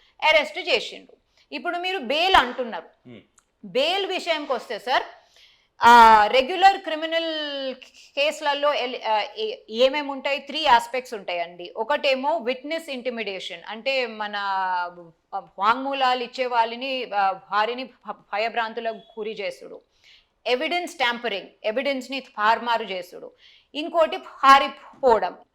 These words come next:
Speaker 1: ఈ మూడు ప్రమాణాలతో, ఈ, ఈ మూడు రీజన్స్ మీద బెయిల్ ఓకే, సేఫ్ ఇ-, ఇవ్వడం ఓకే అని చెప్పేసి బెయిల్ ఇచ్చే ఛాన్సెస్ ఉంటాయి. ఎన్ఫోర్స్‌మెంట్ డైరెక్టరేట్ కేసులో ఈడీ కోర్టు ఈ మూడు ప్రమాణాలతో పాటు ఇంకొకటి కూడా చూస్తది.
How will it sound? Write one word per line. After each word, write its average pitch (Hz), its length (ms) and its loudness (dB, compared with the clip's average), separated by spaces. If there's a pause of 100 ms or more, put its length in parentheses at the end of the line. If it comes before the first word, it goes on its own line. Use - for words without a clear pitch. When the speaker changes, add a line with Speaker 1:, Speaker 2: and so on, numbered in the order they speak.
(120)
Speaker 1:
ఈ 240 80 -10
మూడు 320 500 -4 (200)
ప్రమాణాలతో, 240 840 2 (140)
ఈ, 247 120 -6 (220)
ఈ 247 80 -10
మూడు 302 300 -4
రీజన్స్ 285 540 -8
మీద 262 200 -8 (640)
బెయిల్ 311 380 0 (160)
ఓకే, 262 300 2
సేఫ్ 294 440 -6 (220)
ఇ-, 233 300 -12
ఇవ్వడం 277 440 0
ఓకే 247 600 0
అని 240 180 -4
చెప్పేసి 254 680 -6 (100)
బెయిల్ 285 480 -6
ఇచ్చే 269 420 -6 (220)
ఛాన్సెస్ 233 320 -6
ఉంటాయి. 180 320 -10 (600)
ఎన్ఫోర్స్‌మెంట్ 403 720 2
డైరెక్టరేట్ 311 640 2
కేసులో 285 500 -2
ఈడీ 349 380 -6
కోర్టు 294 400 -2
ఈ 277 220 -10
మూడు 294 360 -2
ప్రమాణాలతో 294 920 0
పాటు 277 340 0
ఇంకొకటి 370 500 -2
కూడా 330 160 0
చూస్తది. 262 540 -8